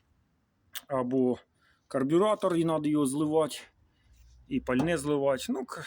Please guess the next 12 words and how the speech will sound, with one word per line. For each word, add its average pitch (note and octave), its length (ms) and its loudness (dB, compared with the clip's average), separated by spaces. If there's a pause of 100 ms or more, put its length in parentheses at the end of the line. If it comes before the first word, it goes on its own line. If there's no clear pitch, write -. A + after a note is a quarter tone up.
(180)
от F#3 180 -10
таке F3+ 260 -4
життя. C#3 420 -6 (140)
Без D#3 160 -6
проблем D#3 420 -2
я, C3 160 -2 (480)
я C#3 180 -2
його, C3+ 380 0 (240)
е, C3+ 380 0
с-, - 300 -4
своїми D3+ 360 0
силами B2+ 540 0